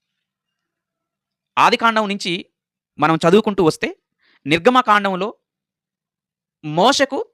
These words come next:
తన నామమును, తన పేరును బయలుపరుచుకున్నాడు, తెలియజెప్పుకున్నాడు.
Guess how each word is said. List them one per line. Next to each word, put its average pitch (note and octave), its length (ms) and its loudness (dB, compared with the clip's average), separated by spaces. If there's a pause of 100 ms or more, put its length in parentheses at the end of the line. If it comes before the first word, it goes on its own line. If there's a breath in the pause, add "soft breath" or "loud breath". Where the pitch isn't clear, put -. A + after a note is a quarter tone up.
తన F#3 180 0
నామమును, G3 500 0
తన F3+ 180 -4
పేరును G#3 460 -2 (1120)
బయలుపరుచుకున్నాడు, D#3+ 760 -2 (580)
తెలియజెప్పుకున్నాడు. F#3 640 -2